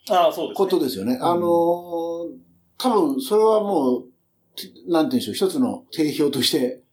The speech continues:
Speaker 2: もう固まってるんだろうなと。
Speaker 1: うん。
Speaker 2: で、どこが名人なんだろうなというところで、まあ、もちろん上手いっていうのは間違いなく上手いし、
Speaker 1: うん。
Speaker 2: あ、僕らが見てもね、もう上手いと思うし、
Speaker 1: うん。
Speaker 2: それは例えば、あの、仕草であるとか、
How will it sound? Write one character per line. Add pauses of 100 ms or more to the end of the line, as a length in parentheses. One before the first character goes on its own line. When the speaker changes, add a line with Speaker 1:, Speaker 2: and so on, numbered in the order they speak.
(260)
Speaker 2:
も
う
固
ま
っ
て
る
ん
だ
ろ
う
な
と。 (180)
Speaker 1:
う
ん。
Speaker 2:
で、
ど
こ
が
名
人
な
ん
だ
ろ
う
な
と
い
う
と
こ
ろ
で、
ま
あ、
も
ち
ろ
ん
上
手
い
っ (220)
て
い
う
の
は
間
違
い
な
く (120)
上
手
い
し、 (300)
Speaker 1:
う
ん。
Speaker 2:
あ、
僕
ら
が
見
て
も
ね、
も
う
上
手
い
と
思
う
し、
Speaker 1:
う
ん。 (180)
Speaker 2:
そ
れ
は
例
え
ば、
あ
の、 (240)
仕
草
で
あ
る
と
か、